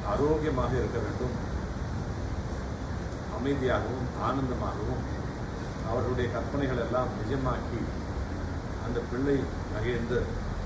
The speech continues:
அந்த பிள்ளை என்ன கற்பனை செய்-, செய்கிறதோ, அந்த, அந்த பெற்றோர்கள் எப்படி இருக்க வேண்டும் என்று அந்த பிள்ளை கற்பனை செய்கிறதோ, அந்த பி-, அந்தவாறு அந்த பெற்றோர்களிடமிருந்து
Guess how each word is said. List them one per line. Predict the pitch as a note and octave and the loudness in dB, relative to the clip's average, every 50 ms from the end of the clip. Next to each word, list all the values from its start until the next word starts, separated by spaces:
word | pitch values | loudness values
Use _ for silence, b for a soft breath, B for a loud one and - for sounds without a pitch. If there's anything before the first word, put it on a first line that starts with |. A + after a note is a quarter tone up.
| - - - A#2+ | -2 -2 -2 -2
அந்த | C3 C3+ C3 - | 0 0 0 0
பிள்ளை | - C#3 D3+ D#3+ E3 D3 C3 | 0 2 2 2 2 2 4
என்ன | B2 D3 D#3 - - | 4 2 2 2 2
கற்பனை | - - C#3 C3+ C3+ B2+ C3 | 2 2 2 2 2 2 2
செய்-, | C3 B2+ B2 A#2+ - - - - | 4 2 2 0 0 -2 -2 0
செய்கிறதோ, | B2+ B2 A#2+ - - B2+ B2+ C3 A#2+ | 0 2 2 2 2 2 2 2 2
அந்த, | A#2 A#2 A2+ G#2+ - - - - - - - - - - - - - - - - - - | 0 0 0 0 -2 -2 -2 -2 -4 -4 -4 -4 -4 -4 -4 -4 -4 -2 -2 -2 -2 -2
அந்த | - B2 A#2+ - | -2 -2 0 0
பெற்றோர்கள் | - B2 - - D#3 C#3+ D3 C#3+ B2 - A2+ | 0 0 2 2 2 4 4 4 4 4 4
எப்படி | A2+ - D3+ C#3+ C#3 | 2 2 2 2 2
இருக்க | C3+ C#3 C#3+ C3+ | 2 2 2 2
வேண்டும் | C3+ C3 C3 B2+ B2 | 2 2 2 2 2
என்று | - - D3 C3+ | 2 0 0 2
அந்த | - - - C#3+ | 2 0 0 2
பிள்ளை | C3+ C3+ C3+ B2+ C3 | 2 2 2 2 2
கற்பனை | C3+ B2 B2 - C3 C3+ B2 - | 0 0 0 0 0 0 0 2
செய்கிறதோ, | A2+ G2+ G2+ G2 G#2 G#2+ - - | 0 0 0 0 0 0 -2 -2
அந்த | - - - - | -2 -2 -2 -2
பி-, | A2+ A#2 - - | -2 -2 -2 0
அந்தவாறு | A2+ A#2 B2 C3 C3 C#3 D3 D#3+ D#3 - - - - - - - - - - - - - - | 0 0 2 4 4 4 6 6 4 4 4 0 -2 -2 -4 -4 -4 -4 -4 -4 -4 -2 -2
அந்த | - A#2+ A#2+ A2+ - | 0 0 0 2 0
பெற்றோர்களிடமிருந்து | - - - D#3 C#3+ - - B2+ - - - - C#3 C#3 D#3 D#3+ | 0 2 2 4 4 4 2 2 2 2 0 2 4 4 6 6